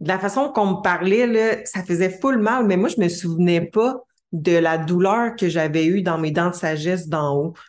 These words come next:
Fait que j'étais comme, « Ça fait-tu mal déjà ? Je m'en souvenais plus. » Fait que j'étais vraiment stressée, honnêtement, là, j'étais vraiment stressée, mais ça s'est super bien passé. Fait que là, il m-, le dentiste me gèle bien comme il faut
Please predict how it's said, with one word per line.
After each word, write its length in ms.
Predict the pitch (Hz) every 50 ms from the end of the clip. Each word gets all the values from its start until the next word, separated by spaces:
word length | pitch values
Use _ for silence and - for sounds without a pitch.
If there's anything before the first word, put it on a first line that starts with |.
| _ -
Fait 120 | 165 156
que 40 | 139
j'étais 240 | - - 156 151 151
comme, « 380 | - 175 160 160 165 165 165 - - - - - - _ _ _ _ _ _ _ _ _ _ _ _ _ _ -
Ça 160 | - - 165
fait-tu 320 | 147 - 208 208 208 - 277
mal 320 | 277 330 339 349 330 294
déjà ? 420 | 262 247 233 226 277 302 302 294
Je 80 | 285 240
m'en 160 | 220 220 226
souvenais 400 | 226 - - 269 262 269 269 269
plus. » 160 | - - 320 320
Fait 140 | - 240 214
que 60 | -
j'étais 180 | - - 214
vraiment 380 | 214 214 208 226 220 233 240 247
stressée, 600 | 240 - - - - 160 151 147 - - 165 156
honnêtement, 520 | 151 143 147 147 147 147 147 156 165 202
là, 100 | 208 202
j'étais 220 | 196 196 - 165 156
vraiment 260 | 151 160 180 214 269
stressée, 580 | 262 - 180 160 151 151 156 180 214 254 - - _ _ _ - - - - _ _ -
mais 300 | 165 170 185 233 269 -
ça 160 | - - 170 156
s'est 140 | - -
super 540 | 170 175 - - - 339 - - 185 170 165
bien 200 | 160 170 185 190
passé. 480 | 190 - 156 143 147 - - - - -
Fait 100 | - 160
que 100 | - -
là, 120 | 277 403 - - - _ _ _ _ -
il 80 | 180
m-, 380 | 196 190 185 185 180 170 - 160
le 140 | 170 156 151
dentiste 500 | 151 143 151 147 - 165 160 165 - -
me 240 | 156 143 143 147 147
gèle 320 | 139 147 160 160 165 160
bien 340 | 151 135 131 202 226 226 208
comme 240 | 220 214 190 185 180
il 100 | 175 170
faut 240 | - - 196 202